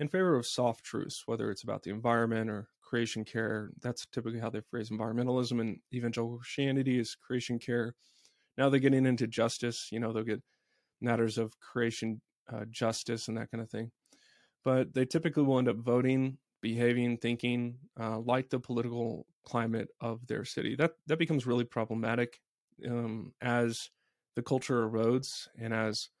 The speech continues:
uh, kind of the, the ethos, particularly in the American context, is more secular.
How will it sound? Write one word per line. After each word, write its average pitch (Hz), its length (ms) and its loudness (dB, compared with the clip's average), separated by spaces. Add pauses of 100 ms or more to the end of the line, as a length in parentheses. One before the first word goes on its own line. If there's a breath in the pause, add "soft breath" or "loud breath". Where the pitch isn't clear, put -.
(580)
uh, 101 280 -6 (380)
kind 123 120 0
of 117 80 -2
the, 110 180 0 (220)
the - 180 -2
ethos, 127 400 2 (100)
particularly 151 380 0
in 120 80 4
the 113 80 2
American 120 380 2
context, 110 640 -2
is 110 240 -6
more 110 140 -4
secular. 147 540 2